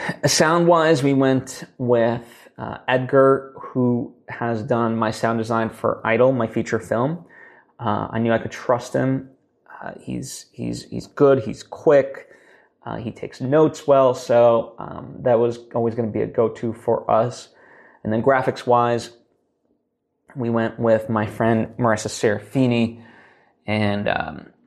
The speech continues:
you know, but, but it, I did kind of, what I was worried about most was, was the graphics and visual effects, because there was quite a bit of them. And, you know, it's one of those things like, okay, if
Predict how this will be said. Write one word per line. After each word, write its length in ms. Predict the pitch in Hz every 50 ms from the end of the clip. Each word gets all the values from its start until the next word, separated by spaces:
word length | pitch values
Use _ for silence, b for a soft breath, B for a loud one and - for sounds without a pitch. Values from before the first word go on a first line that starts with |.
| _ _ _ _ _ _ _ _ _ _ _ _ _ _ _ _ _ _ _ _
you 160 | - 135 127 123
know, 120 | 117 95
but, 340 | 85 - 139 123 - - 117
but 280 | 127 117 - - - -
it, 280 | 98 - - _ _ _ _ _ -
I 60 | 127
did 400 | 120 120 135 156 165 160 156 -
kind 280 | - - 151 151 151
of, 360 | 147 139 135 131 113 - - - _ _ _ _ _
what 160 | 127 127 135
I 40 | 131
was 140 | 131 131 131
worried 260 | - 160 190 202 240
about 260 | 226 208 180 151 -
most 400 | 131 127 127 123 127 123 - -
was, 460 | 120 117 110 110 110 107 - - - - _ _
was 180 | 123 113 104 113
the 60 | 110
graphics 520 | - - 113 101 107 104 - 107 - -
and 100 | 113 104
visual 220 | 110 107 110 104 -
effects, 260 | - - - - -
because 420 | - - 127 110 110 110 - B B B B B B B B B B B B B _ - 107
there 140 | 113 143 180
was 400 | 202 220 170 123 - - - _ _ _ _ _ _ _ _
quite 380 | - - - - - - - 220
a 40 | 151
bit 240 | 120 - 156 156 139
of 120 | - -
them. 200 | - - - - - _ _ _ _ _
And, 640 | 117 113 117 117 110 113 117 113 110 113 113 117 - _
you 160 | - 117 113
know, 100 | 117 - - _ _
it's 260 | - 117 - - - -
one 140 | 127 131
of 80 | 135 127
those 200 | 123 123 120 -
things 340 | - 135 131 123 123 113 123
like, 240 | 120 117 113 113 113
okay, 420 | 113 - 117 117 113 110 - - -
if 200 | 120 - - -